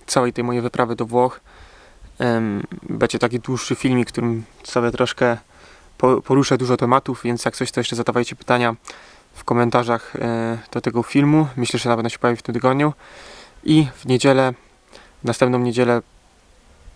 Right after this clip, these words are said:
mm, pojawi się taki trailer całej serii już na głównym kanale i myślę, że od, e, potem już od następnej niedzieli, to będzie chyba dziewiętnasty września, coś takiego, myślę, że już pojawi się wtedy pierwszy odcinek. No i będzie się potem już pojawiać co tydzień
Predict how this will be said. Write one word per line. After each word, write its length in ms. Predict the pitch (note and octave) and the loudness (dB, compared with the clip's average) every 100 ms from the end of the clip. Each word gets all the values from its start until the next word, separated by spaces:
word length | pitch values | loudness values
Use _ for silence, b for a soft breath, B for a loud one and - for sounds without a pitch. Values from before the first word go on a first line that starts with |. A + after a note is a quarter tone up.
| _ - | _ -10
mm, 300 | - A#2+ A#2 G#2+ - | -4 -2 -2 -4 2
pojawi 300 | B2+ B2 A#2 | 2 2 -2
się 100 | - | -4
taki 400 | A#2+ - A#2+ A#2 - - | -4 -2 -2 -2 -6 -18
trailer 540 | - - A#2+ A#2+ A#2 - | -4 0 2 0 -4 -4
całej 300 | - A#2 A#2 | -2 -2 -2
serii 260 | - B2 | -2 -2
już 120 | A#2+ - | -2 -2
na 80 | |
głównym 300 | A#2+ C3 C3+ | 0 2 2
kanale 380 | - A#2+ A#2+ A#2 - b b b b b - | 2 0 0 -2 -4 b b b b b -4
i 140 | B2 | -2
myślę, 280 | B2 - B2+ | -2 -2 -2
że 200 | A#2+ - | 0 0
od, 280 | B2 - - | -2 -6 -6
e, 440 | A#2 A#2 A2+ A2+ A2 b b b - | -4 -2 -2 -4 -8 b b b -8
potem 240 | B2 B2+ | -4 0
już 140 | A#2+ A#2 | 0 -2
od 140 | A#2+ | -2
następnej 420 | A#2 A2 A#2 A#2+ | -2 -2 -4 -4
niedzieli, 320 | A#2 A2+ A#2 A#2 | -4 -2 -2 -2
to 80 | |
będzie 180 | G2+ - | -6 -8
chyba 320 | A2+ A2+ A2 A2 _ - | -4 0 0 -2 _ -10
dziewiętnasty 540 | - A2+ - A#2+ - | -4 -4 0 0 0
września, 320 | A#2 B2 - A#2 | -2 0 0 -6
coś 140 | A#2 | -10
takiego, 280 | - B2+ A#2 | 0 2 2
myślę, 220 | A#2 A#2+ | 0 -2
że 40 | |
już 100 | A2+ | -2
pojawi 200 | - A#2 | 2 0
się 100 | A2 | 0
wtedy 200 | B2+ A#2 | -4 -4
pierwszy 260 | - B2 - | 0 0 0
odcinek. 480 | B2 - B2 B2 - B B B B B B B B | -4 -2 0 -2 -4 B B B B B B B B
No 140 | F#3+ F3+ | 2 2
i 60 | |
będzie 180 | C#3 B2+ | 2 -2
się 80 | B2 | 0
potem 180 | B2 B2 | 0 0
już 80 | A#2+ | -2
pojawiać 260 | - A#2 | -2 -2
co 100 | - | -2
tydzień 360 | B2 A#2+ A#2 | -2 0 0